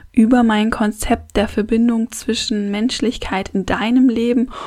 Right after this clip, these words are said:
und Menschlichkeit in der Welt und wie das eigentlich zusammenhängt, wie da die Wirkmechanismen sind.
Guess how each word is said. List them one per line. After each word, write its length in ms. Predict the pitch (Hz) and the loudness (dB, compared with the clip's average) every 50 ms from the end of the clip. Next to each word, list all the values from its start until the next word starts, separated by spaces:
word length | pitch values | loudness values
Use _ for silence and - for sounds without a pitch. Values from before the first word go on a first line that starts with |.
| - - - | -16 -6 -2
und 120 | 240 226 | 0 2
Menschlichkeit 720 | 220 214 208 233 - - 214 220 - - - - 208 202 - | 2 2 2 0 0 0 -2 -2 -2 -2 -2 -2 -2 -2 -2
in 140 | - 202 | -2 -2
der 180 | 190 185 185 214 | -2 -2 0 0
Welt 340 | 208 185 214 214 175 175 - | 0 2 2 2 2 0 -2
und 140 | - 220 - | -4 -4 -2
wie 80 | - | -2
das 180 | 226 202 214 - | -2 -2 -2 -4
eigentlich 540 | - - - 196 240 226 - - - - - | -6 -6 -4 -4 -4 -4 -4 -4 -6 -6 -8
zusammenhängt, 800 | - - - - 190 185 202 220 240 - 202 208 208 - - - | -8 -8 -4 -4 -2 0 0 -2 -2 -2 -4 -4 -4 -4 -4 -4
wie 80 | 208 | -2
da 100 | 226 220 | -2 0
die 220 | 208 226 208 214 220 | 0 0 0 4 4
Wirkmechanismen 1040 | 226 233 226 - 226 196 208 - - - - - - - - - - - - - | 4 4 4 0 -4 -6 -6 -8 -10 -10 -10 -10 -10 -10 -8 -8 -6 -6 -6 -8
sind. 480 | - - - - - - - - - - | -8 -8 -10 -10 -10 -14 -16 -16 -16 -16